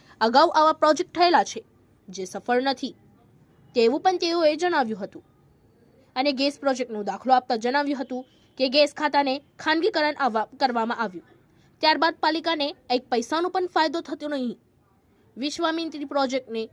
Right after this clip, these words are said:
જબરજસ્ત પૈસા કમાવાનું સાધન ગણાવી વધારે ભાવે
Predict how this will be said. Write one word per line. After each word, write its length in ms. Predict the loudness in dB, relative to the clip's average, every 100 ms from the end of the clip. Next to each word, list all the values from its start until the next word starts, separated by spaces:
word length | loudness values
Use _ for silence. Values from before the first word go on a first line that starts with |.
| _
જબરજસ્ત 640 | -6 -4 0 0 0 -2 -4
પૈસા 320 | -4 -2 -2
કમાવાનું 560 | 0 0 2 2 0 -8 _
સાધન 440 | 0 4 6 6 4
ગણાવી 400 | 4 4 0 -14 _ _ _ _ 2
વધારે 420 | 4 4 4 4
ભાવે 420 | 4 2 2